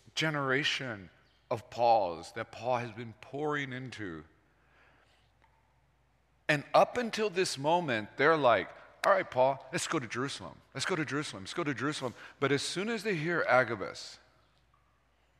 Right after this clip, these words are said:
as soon as they see what's gonna happen to Jesus, they're like, wait a minute. Wait a, that's not how we thought it was gonna turn out. We thought we were gonna go to Jerusalem, and then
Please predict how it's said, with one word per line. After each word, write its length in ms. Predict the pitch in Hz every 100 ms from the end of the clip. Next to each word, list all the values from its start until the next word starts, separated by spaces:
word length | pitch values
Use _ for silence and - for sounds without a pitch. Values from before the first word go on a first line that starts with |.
| _ _ _ -
as 140 | 123
soon 300 | - - 196
as 160 | 233 214
they 120 | 208
see 220 | - 190
what's 220 | 156 143
gonna 160 | 151 139
happen 300 | 131 131 127
to 80 | 120
Jesus, 440 | 123 131 110 113
they're 140 | - 127
like, 280 | 127 107 - - - - _ _
wait 160 | - 170
a 40 |
minute. 220 | 127 76 - - - - - _ _ _ _
Wait 180 | 156 226
a, 40 | -
that's 280 | 156 165 -
not 200 | 190 180
how 180 | - 170
we 220 | 143 151
thought 360 | - - 147 151
it 80 |
was 160 | 139 139
gonna 180 | 139 127
turn 300 | - 131 127
out. 380 | 170 185 95 - - - _ _ _ _ _
We 220 | 160 220
thought 380 | 240 - 147 127
we 100 | 139
were 140 | 160 151
gonna 220 | 131 127
go 200 | 120 117
to 100 | 107
Jerusalem, 1040 | 92 101 101 160 233 - 120 101 92 90 - _ _ _ _ _ _ _ _ _ _ _ _ -
and 140 | 147
then 340 | 135 117 107